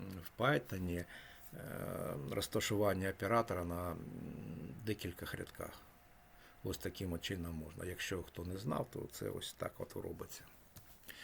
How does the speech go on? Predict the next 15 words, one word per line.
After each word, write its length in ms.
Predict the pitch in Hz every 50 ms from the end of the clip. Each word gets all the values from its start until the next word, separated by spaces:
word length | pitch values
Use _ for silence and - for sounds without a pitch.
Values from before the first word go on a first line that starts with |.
| - - - - - - - - -
Ну 180 | 147 180 208 202
і 80 | 151
давайте 500 | 156 147 160 151 151 147 139 139 - 120
ще 160 | 113 - - 113
подивимося 680 | - 110 104 104 101 95 90 - - 92 90 90 87
створення, 920 | 82 - - - 123 135 120 98 92 82 85 82 82 80 82 82 85 87 90 90 - - -
значить, 440 | 101 98 90 - - 98 90 - -
нашої 340 | 101 92 85 - - 92 87
кнопки. 480 | - - 92 85 85 - - - - - - - - -
Вона 260 | 120 156 175 165 131
буде 280 | 104 101 104 95 95
створюватися 640 | 90 - - 101 95 90 87 85 85 82 - - 90 87
в, 80 | 85 - - - - - -
значить, 400 | 120 107 90 - - - - -
нашому 400 | 104 95 - - 101 - -